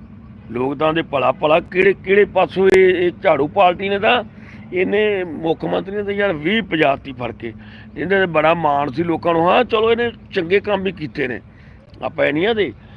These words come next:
ਇਹਨੇ ਚੰਗੇ ਕੰਮ ਵੀ ਕੀਤੇ ਨੇ, ਜਿਹੜੇ ਚੰਗੇ ਕੀਤੇ ਨੇ, ਉਹ ਵੀ ਇਹਨੇ ਬਹੁਤ ਚੰਗੇ ਕੀਤੇ ਨੇ। ਪਰ ਜਿਹੜਾ ਚੋਰੀ ਦਾ ਕੰਮ ਹੈ ਨਾ, ਜੇ ਕਿਤੇ ਪਤੰਦਰ ਦੋ ਕੰਮ ਰੋਕ ਲੈਂਦਾ, ਇੱਕ ਚੋਰੀ ਤੇ ਇੱਕ ਚਿੱਟਾ, ਬਸ,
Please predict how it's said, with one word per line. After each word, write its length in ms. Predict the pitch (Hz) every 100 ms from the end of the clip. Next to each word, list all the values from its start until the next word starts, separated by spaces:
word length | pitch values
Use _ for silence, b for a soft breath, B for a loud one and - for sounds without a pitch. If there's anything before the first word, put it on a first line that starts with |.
| B -
ਇਹਨੇ 160 | 160
ਚੰਗੇ 400 | 156 - 147 160
ਕੰਮ 240 | 190 196 202
ਵੀ 80 | 196
ਕੀਤੇ 320 | 190 - 160
ਨੇ, 120 | 143
ਜਿਹੜੇ 200 | 135 170
ਚੰਗੇ 320 | 170 170 165
ਕੀਤੇ 260 | 175 175 196
ਨੇ, 60 |
ਉਹ 100 | 220
ਵੀ 100 | 226
ਇਹਨੇ 140 | 208 202
ਬਹੁਤ 280 | 180 196 196
ਚੰਗੇ 220 | 175 196
ਕੀਤੇ 300 | 170 147 143
ਨੇ। 100 | 131 - B B B -
ਪਰ 140 | 147 139
ਜਿਹੜਾ 220 | 156 151
ਚੋਰੀ 420 | 117 151 151 175
ਦਾ 120 | 180
ਕੰਮ 280 | 165 156 160
ਹੈ 40 |
ਨਾ, 60 | 170
ਜੇ 260 | 139 147 165
ਕਿਤੇ 380 | 170 156 180
ਪਤੰਦਰ 420 | 180 156 160 160 156
ਦੋ 320 | 135 147 165
ਕੰਮ 280 | 175 170 175
ਰੋਕ 240 | 160 143
ਲੈਂਦਾ, 340 | 160 160 147 120 - B B B 156
ਇੱਕ 220 | 151 185
ਚੋਰੀ 540 | - 151 151 190 208 - - - B B B B
ਤੇ 80 | - -
ਇੱਕ 220 | 165 170 -
ਚਿੱਟਾ, 480 | - 120 - 104 - - - - - - - - - - - - - - - -
ਬਸ, 200 | 113 110